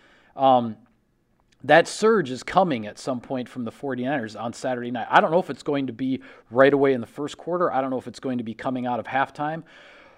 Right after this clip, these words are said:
or if it's gonna be somewhere in between. But this, this forty-niners offense and,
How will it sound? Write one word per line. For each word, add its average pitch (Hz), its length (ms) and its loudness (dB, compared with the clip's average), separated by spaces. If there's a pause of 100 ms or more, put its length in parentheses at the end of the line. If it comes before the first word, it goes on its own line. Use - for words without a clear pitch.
(140)
or 151 140 6
if 113 60 0
it's 117 120 -12
gonna 160 160 -2
be 139 60 -2
somewhere 151 380 -4
in 135 120 -2
between. 117 580 -6 (1500)
But 139 180 4
this, - 280 2 (100)
this 143 220 -2
forty-niners 165 680 0
offense 135 640 0
and, 127 280 -6